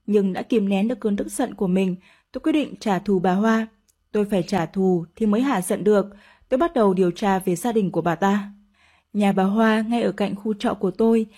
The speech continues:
Nhà bà ấy cũng giàu lắm, con cái thành đạt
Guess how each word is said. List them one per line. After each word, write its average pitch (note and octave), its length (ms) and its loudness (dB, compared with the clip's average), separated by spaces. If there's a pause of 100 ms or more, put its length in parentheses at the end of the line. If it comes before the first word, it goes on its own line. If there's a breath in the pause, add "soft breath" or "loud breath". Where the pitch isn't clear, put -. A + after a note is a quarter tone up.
(300 loud breath)
Nhà A#3+ 160 2
bà G#3 120 2
ấy G#3+ 160 4
cũng G#3 220 -4
giàu A3+ 200 2
lắm, F#3+ 360 2 (240)
con G3+ 240 0
cái G3 160 -2
thành G#3+ 220 -2
đạt F#3+ 200 2